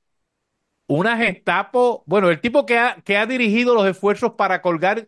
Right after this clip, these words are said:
cuanto nombramiento envía el gobernador, no después de evaluarlo, muchos de ellos sin siquiera darle la oportunidad de escucharlo, sin ver cuáles son sus ideas, nada. Mientras que el gobernador le nombró, le renominó a su esposa para,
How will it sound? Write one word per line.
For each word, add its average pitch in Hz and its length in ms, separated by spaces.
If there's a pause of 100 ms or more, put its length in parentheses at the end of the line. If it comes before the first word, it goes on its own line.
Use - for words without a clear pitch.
(140)
cuanto 180 640
nombramiento 170 800
envía 202 200
el 208 60
gobernador, 208 560
no 120 260
después 269 300
de 214 60
evaluarlo, 135 580
muchos 165 280
de 180 100
ellos 233 160
sin 180 180
siquiera 160 400
darle 208 460 (200)
la 147 120
oportunidad 135 640
de 214 100
escucharlo, 135 760 (440)
sin 151 200
ver 147 140
cuáles 185 220
son 180 140
sus 185 140
ideas, 151 460 (640)
nada. 170 540 (340)
Mientras 247 800
que 226 80
el 214 80
gobernador 202 640 (360)
le 185 540
nombró, 170 640
le 220 100
renominó 175 420
a 226 60
su 294 160
esposa 247 560
para, 170 240